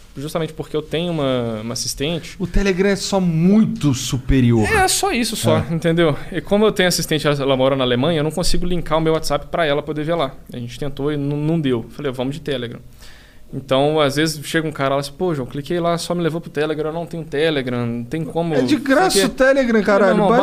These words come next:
Speaker 1: baixa,
Speaker 2: aí, pô."
Speaker 1: baixa lá rapidão, você vai pre-, aprender que o negócio é um zilhão de vezes melhor. Se tá reticente, pensa que é o aplicativo do João com Braço.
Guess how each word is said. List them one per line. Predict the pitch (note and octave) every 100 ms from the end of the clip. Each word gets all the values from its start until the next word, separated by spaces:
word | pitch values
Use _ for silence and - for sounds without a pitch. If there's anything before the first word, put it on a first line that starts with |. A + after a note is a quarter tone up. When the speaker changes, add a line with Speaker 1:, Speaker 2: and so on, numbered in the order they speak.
| A3+
Speaker 1:
baixa, | C4+ C#4
Speaker 2:
aí, |
pô." | F#3
Speaker 1:
baixa | G#3+ A3
lá | G#3+
rapidão, | G3+ G#3+ F3 F#3
você | F3
vai | F#3 F#3
pre-, | - F#3+ F3+
aprender | - D#3+ D#3+
que | E3+
o |
negócio | E3+ E3+ - F#3+
é |
um | G3+
zilhão | E3 D3+ D3
de |
vezes | C#3
melhor. | C3+ C3 D3
Se | -
tá | - G#3 E3+
reticente, | F3 - F#3+ F3+ -
pensa | G3 G3+ G#3
que | G3+
é |
o |
aplicativo | F#3+ G#3 F3 - G#3
do | F#3
João | G3
com | F#3+
Braço. | C3 - -